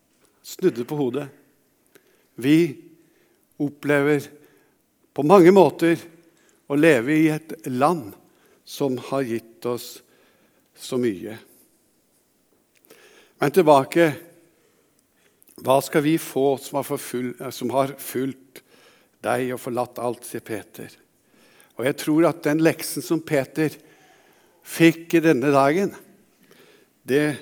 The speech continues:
skal være også en lekse til oss, at alt er av nåde. Kun av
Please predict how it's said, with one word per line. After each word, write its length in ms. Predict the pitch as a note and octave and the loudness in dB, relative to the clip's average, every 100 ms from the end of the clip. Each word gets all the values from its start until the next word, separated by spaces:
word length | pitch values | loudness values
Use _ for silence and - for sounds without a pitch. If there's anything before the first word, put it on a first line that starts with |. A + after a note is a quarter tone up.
| - _ _ _ _ _ | -16 _ _ _ _ _
skal 300 | - - C3+ | -14 -2 0
være 320 | C3 A2+ B2 B2+ A#2+ - _ _ _ _ _ _ _ _ _ _ _ C3+ | 2 0 -2 -4 -6 -14 _ _ _ _ _ _ _ _ _ _ _ -12
også 260 | A2 C3 | -8 -6
en 100 | A#2+ | -4
lekse 320 | B2 - - A#2 | -4 -6 -12 -10
til 140 | A2+ | -10
oss, 380 | A2 - - - - _ _ _ _ | -12 -14 -16 -18 -20 _ _ _ _
at 160 | G#2+ - - | -18 -12 -2
alt 420 | D3+ D#3 - - - _ _ _ _ _ _ _ - | 0 0 -8 -18 -18 _ _ _ _ _ _ _ -10
er 420 | A#2 A#2+ C3 - _ _ _ _ _ _ _ _ - | -4 -4 -4 -12 _ _ _ _ _ _ _ _ -8
av 140 | B2+ | -8
nåde. 480 | B2+ B2+ F#2+ F2+ G#2+ - _ _ _ _ _ - | -6 -6 -8 -12 -18 -18 _ _ _ _ _ -10
Kun 480 | - F#3 G3 G#2+ G2+ _ _ _ _ _ | 2 2 2 -6 -14 _ _ _ _ _
av 380 | - D#3 D#3 C#3+ | -2 -2 -2 -6